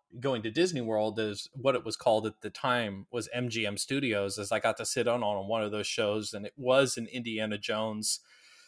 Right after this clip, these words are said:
kind of, like, recreation of how those things happen. And it was really kind of enlightening, you know, as a, as a teenager to see that.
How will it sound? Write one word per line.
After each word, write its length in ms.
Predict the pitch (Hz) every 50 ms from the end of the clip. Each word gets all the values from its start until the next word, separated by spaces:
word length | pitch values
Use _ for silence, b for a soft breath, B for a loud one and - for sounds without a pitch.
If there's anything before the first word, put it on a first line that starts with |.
| b b b b b -
kind 240 | - 151 143 135 120
of, 80 | 123 104
like, 180 | 113 113 107
recreation 840 | 120 123 127 120 117 - 127 117 110 110 117 123 113 - - 107 101
of 80 | 98 104
how 340 | 107 117 120 113 107 110
those 300 | 113 117 113 110 107 -
things 260 | - - 107 107 107 -
happen. 540 | - 123 120 113 - - 104 90 92 95 - _ _ -
And 220 | 139 123 113 107 - b b b b b b
it 80 | 131
was 200 | 123 127 127 120
really 300 | 117 117 127 135 127 120
kind 260 | 113 - 147 127 113 110
of 80 | 101
enlightening, 760 | 107 110 104 107 117 127 131 - 87 117 110 101 95 95 104 - _ _ _ -
you 120 | 139 127
know, 240 | 113 110 101 101 104
as 160 | 107 104 -
a, 220 | - 110 104 101 - - -
as 160 | 123 107 104
a 60 | 107
teenager 580 | - - - 131 127 117 110 104 101 107 104 95
to 80 | 98
see 380 | 98 - - - 165 180 214 220
that. 400 | 180 135 107 98 92 92 -